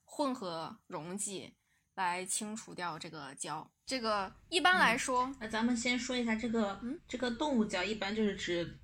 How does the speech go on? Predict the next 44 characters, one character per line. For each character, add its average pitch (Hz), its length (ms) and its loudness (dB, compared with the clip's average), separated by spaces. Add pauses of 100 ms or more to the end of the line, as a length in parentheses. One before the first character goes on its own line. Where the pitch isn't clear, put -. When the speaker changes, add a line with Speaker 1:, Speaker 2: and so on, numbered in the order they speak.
Speaker 2:
那 190 140 -4
个， 180 220 0
一 202 140 -4
般 202 180 -2
就 196 60 0
是 196 100 0
指 175 160 -2
用 175 240 -2
动 208 180 -2
物 165 120 0
的 156 320 -2 (280)
皮 - 340 2
或 202 200 0
者 175 60 0
说 175 140 4
是 185 240 2
油 156 240 2
提 175 220 -2
取 170 140 -2
出 165 120 -4
来 147 120 2
炼 160 180 -4
的 147 80 0
胶， 151 280 0
比 143 120 -6
如 135 80 -2
说 165 140 0
常 147 260 -4
用 175 120 -4
的 170 40 -2
就 170 120 -2
有 151 120 -2
兔 196 220 -4
子 170 160 -2
啊 147 220 2
和 156 260 -4
鱼， 151 400 0
Speaker 1:
嗯， 202 120 -2
Speaker 2:
对 165 80 -4
吧？ - 300 -6
Speaker 1:
对。 214 80 -12 (680)
Speaker 2:
还 180 120 -4
有 175 80 0
牛。 165 420 -2